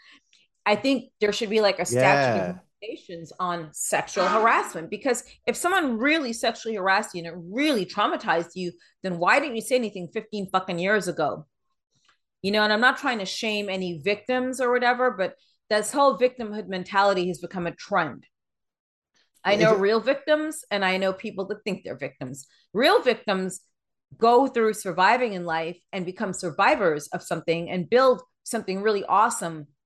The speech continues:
Speaker 1: with themselves after.
Speaker 2: Yeah, I, I don't know. I, I kind of feel the Vince situation. It's like, I think he, he had these relationships with women,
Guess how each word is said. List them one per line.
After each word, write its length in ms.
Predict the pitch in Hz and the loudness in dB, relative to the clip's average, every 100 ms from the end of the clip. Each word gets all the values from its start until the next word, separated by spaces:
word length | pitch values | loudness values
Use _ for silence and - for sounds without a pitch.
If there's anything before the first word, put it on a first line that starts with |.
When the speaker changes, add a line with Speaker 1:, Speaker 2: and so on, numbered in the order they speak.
| - | -2
Speaker 1:
with 160 | 190 190 | -2 0
themselves 420 | 156 - 92 - | -4 -2 -6 -4
after. 400 | - - - _ _ _ _ _ _ _ _ _ _ _ _ | -8 -10 -18 _ _ _ _ _ _ _ _ _ _ _ _
Speaker 2:
Yeah, 440 | 147 170 165 147 135 | 2 4 6 4 4
I, 200 | 170 220 | 2 4
I 20 | |
don't 160 | 277 | 4
know. 120 | 277 233 | 4 4
I, 420 | 202 196 208 190 | 2 2 2 0
I 40 | |
kind 220 | 185 269 | 0 -2
of 80 | 262 | -2
feel 180 | 262 247 | -4 -4
the 100 | 151 | -4
Vince 360 | 113 190 208 - | 0 0 0 -4
situation. 840 | 170 - - 139 139 127 - 135 | -8 -8 -8 -4 -2 -4 -8 -10
It's 240 | 131 - | -10 -2
like, 300 | 160 160 - _ _ 147 | 2 0 -2 _ _ -2
I 100 | 160 | -2
think 380 | - 226 226 | 2 -2 -2
he, 280 | - 196 185 160 | -4 -4 -4 -2
he 400 | 175 170 151 - _ | 0 0 -2 -12 _
had 240 | 190 214 220 | -4 -4 -2
these 220 | 214 156 | -4 -4
relationships 960 | 160 151 170 - 175 175 - - - 147 | -2 0 0 -2 -8 -8 -8 -10 -10 -8
with 240 | 139 120 | -6 -2
women, 560 | 147 185 160 131 127 | 2 4 4 2 -2